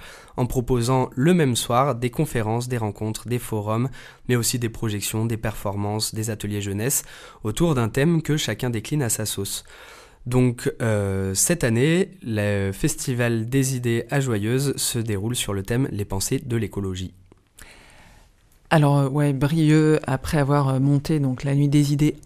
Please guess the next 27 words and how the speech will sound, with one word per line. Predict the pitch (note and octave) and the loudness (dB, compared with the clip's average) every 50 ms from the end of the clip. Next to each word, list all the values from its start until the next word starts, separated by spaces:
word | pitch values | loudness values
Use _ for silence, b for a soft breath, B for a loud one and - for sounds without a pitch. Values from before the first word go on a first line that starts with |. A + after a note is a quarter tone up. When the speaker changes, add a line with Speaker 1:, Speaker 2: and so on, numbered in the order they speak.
| - - | -14 -2
Speaker 2:
en | - G#3 G#3+ G#3+ | 2 4 4 6
deux | G3 F#3+ | 6 6
mille | F#3+ F#3+ F#3 E3+ | 6 4 4 4
vingt | E3+ F3 E3+ E3+ - | 2 2 0 0 0
et | E3 E3 | 0 0
un | D#3+ D#3+ D#3+ D#3 D#3+ - - - | 0 0 0 -2 -4 -6 -6 -2
et | D#3 D#3 D3+ | 0 2 4
en | D3 D3+ | 4 4
deux | D3 C#3 C#3+ | 2 2 2
mille | C#3+ C#3 C3+ C3+ | 2 4 2 2
vingt-deux, | B2+ C3+ C3 B2+ C3 C3 C3 D#3+ F#3+ A#3+ C#4 D4 B B B B B B B B B - | 2 0 0 2 0 0 2 2 0 0 0 -4 B B B B B B B B B -4
vous | F3 | -2
changez | - - A#3 A#3 A3+ A#3 | 2 4 6 6 6 6
la | A3 G#3 | 4 4
formule. | - - F3+ F3 E3+ E3 D#3+ F#3+ A#3+ D4 C4+ - - - _ _ b b b b b b b | 2 0 0 2 2 2 0 0 -2 -4 -8 -10 -16 -20 _ _ b b b b b b b
Donc, | - D3 D3+ C#3+ D3 - | 0 0 0 0 0 -2
euh, | C#3+ C3+ | -2 -2
cette | - - - C#3 - | -2 -2 -2 0 4
Nuit | - F3+ G3 G3 | 6 8 8 8
des | F#3 F3+ F3 E3+ | 6 4 2 2
idées | F3 E3 F3 F3+ E3 | 2 2 2 2 2
devient | D#3 D3+ D3 C#3 D3+ D3+ D3+ - - - | 0 0 0 0 0 0 0 -4 -6 -6
un | C#3 B2 | -8 -6
festival | - C#3+ C3+ - - - C#3 D#3 F3+ G3 | -6 -6 -8 -8 -8 -6 -4 -4 -2 0
des | F#3 F3+ D#3+ D#3 D3+ | 0 0 -2 -2 -4
idées. | D3 D3 D#3 F#3+ C4 E4 - - B B B B B B B B B B _ _ _ _ - _ _ _ - | -2 -2 -2 -4 -4 -8 -12 -18 B B B B B B B B B B _ _ _ _ -20 _ _ _ -2
Pourquoi ? | - - - - - - A3+ C#4 | -2 -2 -2 -2 -4 -4 -4 -4